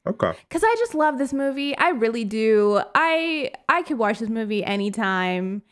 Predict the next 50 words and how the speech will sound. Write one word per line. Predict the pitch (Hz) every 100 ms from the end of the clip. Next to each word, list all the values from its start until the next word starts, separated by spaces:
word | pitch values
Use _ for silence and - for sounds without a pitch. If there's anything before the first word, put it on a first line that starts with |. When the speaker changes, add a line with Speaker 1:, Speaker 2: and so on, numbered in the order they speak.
| _ - _ -
Speaker 2:
It's | 247 -
just | 466
weirdly | 320 233 226 247 294 311
one | 262 254
of | 254
those, | 247 226
like, | 214 208
comfort | - 202 196 202 277 302 -
films | - 285 277 277 -
for | 277
me, | 269 277
I | 269 269
think, | 277 285
at | 277
this | 269 269
point, | - 285 269
where | 220 220 214 214 - - - - - -
I, | 220 220 226 - - _
I | 208 214
just | 226 -
like | 160 170 -
to | 220
have | 208 196
it | 175
on. | 160 165 180 233 277 - - -
If, | 240 -
if | 233 269
I, | 339
Speaker 1:
Mm-hmm. | 175 170
Speaker 2:
i-, | 226 -
if, | 233 214 -
like, | 226 214
if | 208
I | 214 233 247
ever | 240 208
see | 208 214
this | 202 208
movie | 208 202 190
playing | 190 185 185 180
on | 170 170
anything, | 175 196 214 214 233 -
I'm | 190 180 180 - -
turning | 226 196 185
it |
on | 180 175 175
no |
matter | 175 165 175
where | 175 180 175
it's | 175 175
at. | 170 160 170